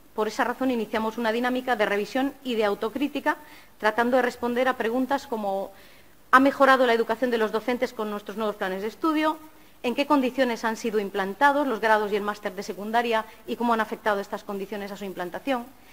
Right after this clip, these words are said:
Tengan en cuenta ustedes que la crisis y la tasa de reposición de funcionarios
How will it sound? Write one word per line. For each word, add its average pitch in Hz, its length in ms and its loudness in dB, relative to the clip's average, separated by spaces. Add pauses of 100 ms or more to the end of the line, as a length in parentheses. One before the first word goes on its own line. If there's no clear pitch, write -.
(280)
Tengan 240 220 2
en 247 100 0
cuenta 254 600 2
ustedes 277 520 -2 (180)
que 226 100 0
la 202 120 2
crisis 262 460 -2
y - 20 -2
la 196 120 -2
tasa 220 240 -2
de 233 100 0
reposición 220 420 -8
de 233 80 -6
funcionarios 240 640 -4